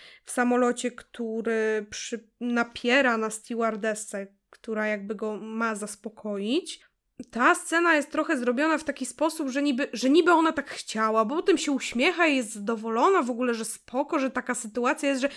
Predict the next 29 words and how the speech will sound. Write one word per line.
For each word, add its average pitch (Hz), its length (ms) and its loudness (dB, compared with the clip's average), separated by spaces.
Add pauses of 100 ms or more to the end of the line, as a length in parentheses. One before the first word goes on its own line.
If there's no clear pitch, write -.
(160)
jakiś 220 260 -6
gościu 254 400 2
obcy 254 260 -4
podszedł, 269 440 -2
wyciągnął, 240 380 -2
kurwa, - 260 -14
fiuta 247 520 0 (240)
za 247 140 0
przeproszeniem 240 800 -2 (280)
i - 20 4
ona 370 180 6
zrobiła 240 280 0
mu 226 100 0
loda 320 220 0
i 302 40 0
wszyscy - 300 -10
się 254 140 -6
cieszą. 208 440 -4 (400)
A 240 260 2
w - 40 -14
samej 381 320 4
książce 330 460 -2
niestety 302 800 0
ta 277 180 -2
scena 302 560 0
jest 269 460 -2
zmuszeniem 262 760 2
stewardessy 247 840 -4
do 233 180 -6